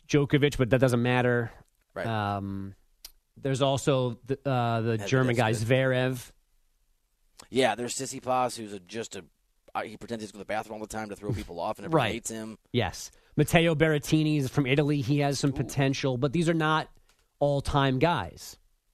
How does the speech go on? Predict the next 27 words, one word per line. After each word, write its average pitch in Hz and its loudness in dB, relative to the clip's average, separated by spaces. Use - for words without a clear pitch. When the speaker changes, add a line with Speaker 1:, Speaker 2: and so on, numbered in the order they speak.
Speaker 2:
Taylor 165 4
Fritz 156 -2
is 139 -6
an 127 -6
American. 123 -2
By 208 8
the 196 6
way, 165 8
I'm 147 6
watching 147 2
Breakpoint 127 -2
on 107 -4
Netflix. 143 -4
I 254 -2
don't 339 2
like 165 0
Taylor 80 -8
Fritz. - -14
Speaker 1:
I 185 4
can't 247 0
get 156 4
into 120 2
it. 113 0
I've 160 2
tr-, - -6
I 170 4
like, 160 0